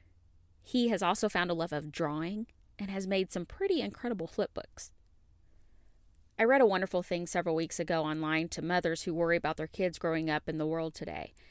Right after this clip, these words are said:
She shared that we shouldn't fear because God knew that they would be born in such a time as this. They were created for this time.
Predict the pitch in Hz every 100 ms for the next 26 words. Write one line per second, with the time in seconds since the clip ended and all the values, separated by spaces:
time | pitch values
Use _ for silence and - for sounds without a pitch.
0 | - - - - _ _ _ - 262 -
1 | 185 180 160 147 151 - 180 170 196 -
2 | - 240 190 185 - 175 - 180 214 208
3 | 180 175 175 180 190 220 220 156 160 165
4 | - 165 170 - - 165 160 - 175 -
5 | - - - _ _ _ _ - 175 226
6 | 269 - 196 165 165 214 135 156 - -
7 | - - 226 208 - - 226 220 -